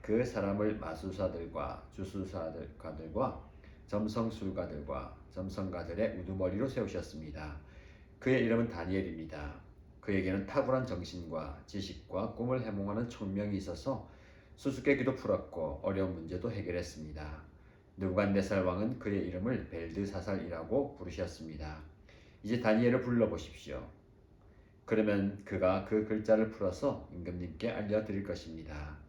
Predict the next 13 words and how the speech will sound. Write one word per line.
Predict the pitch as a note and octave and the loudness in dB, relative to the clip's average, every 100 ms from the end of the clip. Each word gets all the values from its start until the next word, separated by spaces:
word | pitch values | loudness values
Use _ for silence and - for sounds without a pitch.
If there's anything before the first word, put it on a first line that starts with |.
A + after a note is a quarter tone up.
| - - - - - | -20 -20 -20 -20 -14
다니엘이 | - F#2 G2+ G2 G2+ | 0 2 4 4 4
왕 | F#2+ D#2+ F2+ | 2 0 -2
앞에 | F#2 - F#2 | -4 -4 -4
나오니 | E2 D#2+ D#2 E2 A#2 D#2+ - - | -2 -4 -4 -2 -2 -2 -10 -6
왕이 | E2+ F2+ | -4 -4
다니엘에게 | F2 E2+ F2+ F2+ F2 G2 | -4 -4 0 0 2 0
물었다. | G#2+ F2 D#2+ - D2+ D2 - - - - - - - | -2 -2 -6 -8 -10 -10 -14 -18 -20 -20 -20 -20 -2
"그대가 | B2+ B2+ B2+ | 6 6 8
바로 | A2+ A2 | 8 8
나의 | G2+ G#2 G2 | 6 4 2
부왕께서 | F2 F#2 F#2+ F#2 - E2+ D#2+ | 0 0 0 -2 -2 -4 -4
유다에서 | E2 F2 D#2+ D#2 - E2 | -4 -4 -4 -6 -6 -6
데려온 | E2+ E2 D2+ A#2 | -6 -4 -2 -2